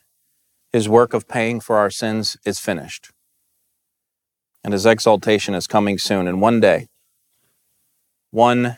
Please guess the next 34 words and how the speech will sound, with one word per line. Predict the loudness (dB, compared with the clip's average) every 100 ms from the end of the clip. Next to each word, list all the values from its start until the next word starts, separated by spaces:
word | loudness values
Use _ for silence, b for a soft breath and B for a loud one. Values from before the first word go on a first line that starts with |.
| _ -4
day, | 2 2 2 -4 _ _ _ _ 0
all | 4 4 4 0 -4 -8
will | 2 4 4 2 -4
see | -4 0 0
him | 0 -2 -2 -4
and | -4 2
know | 4 4 2 _ _ _ _ _ _ _ _ _
that | -6 -2
he | 0
alone | 0 0 -2 -4
is | -8 -6
the |
Lord, | -2 0 -2 -6 _ _ _ _ _ _ _ _ _ _ _
and | -2
that | 0 2
he | 4
is | 4 2
the | -4
judge | -2 -4 -4 -14 _ _ _ -14
and | -12
the |
Savior | -4 -4 -2 -4
of | -4
the |
world. | -2 -2 -2 -8 _ _ _ _ _ _ _ _ _ _ _ _
And | -4
the | 0
only | 2 2
proper | 4 2 2
response | -2 -2 0 2 0 -2
that | -4
we | -2 -2
can | -4 0
have | 0 0 -2